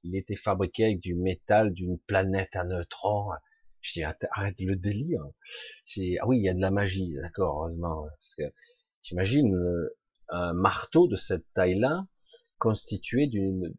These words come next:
de la densité d'une étoile à neutrons, quoi. Je, je sais pas si tu vois le truc, euh, c'est pas des milliards de tonnes que ça devrait baiser, c'est, c'est, c'est, peser, c'est pas la peine, c'est,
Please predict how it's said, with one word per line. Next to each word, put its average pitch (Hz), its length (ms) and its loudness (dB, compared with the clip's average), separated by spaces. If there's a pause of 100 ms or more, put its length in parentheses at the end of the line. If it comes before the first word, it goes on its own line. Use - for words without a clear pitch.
(100)
de 92 240 -6
la 92 120 4
densité 143 800 2
d'une 107 200 -2
étoile 127 280 4
à 110 60 4
neutrons, 95 440 -2
quoi. - 240 -12
Je, - 180 -10
je - 160 -10
sais - 200 -14
pas 98 200 0
si - 280 -12
tu - 180 -10
vois 98 120 6
le 90 100 2
truc, 185 500 4 (520)
euh, 90 360 -2
c'est - 220 -10
pas 92 140 4
des 90 160 2
milliards 92 420 2
de 117 80 4
tonnes 117 400 8
que 101 100 -6
ça 98 180 0
devrait 92 300 4
baiser, 87 340 -2 (280)
c'est, - 120 -4 (320)
c'est, 120 160 -4
c'est, 107 240 -6
peser, 98 280 0
c'est - 100 -6
pas 131 100 10
la 160 80 10
peine, 143 300 4
c'est, 95 400 0